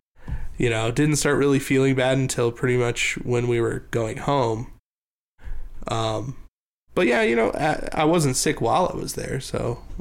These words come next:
I felt pretty good. Haven't been there in a while. Um, it really got me thinking, though, you know, like, I, I really don't like taking breaks, like, from doing hobby stuff.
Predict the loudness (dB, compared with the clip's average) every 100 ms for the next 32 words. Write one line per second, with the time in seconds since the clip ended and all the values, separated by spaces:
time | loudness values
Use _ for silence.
0 | -8 -4 -4 -4 -2 -2 0 -2 0 2
1 | 2 0 -2 0 2 2 0 0 -2 -2
2 | 0 -2 -4 -16 _ _ _ _ _ -12
3 | -4 -2 -2 -4 -8 -16 _ _ -4 0
4 | 4 4 4 2 2 0 2 0 2 0
5 | 0 -2 -2 -4 -2 0 2 2 2 2
6 | 2 -2 -14 -4 0 0 -2 -2 0 4
7 | 4 4 2 2 2 2 0 0 2 2
8 | 2 2 2 2 -4 -6 -6 -10 _ _
9 | _ _ _ _ -8 -6 -2 0 0 0
10 | 2 2 0 -4 -4 -6 -6 -6 -6 -8
11 | -12 -16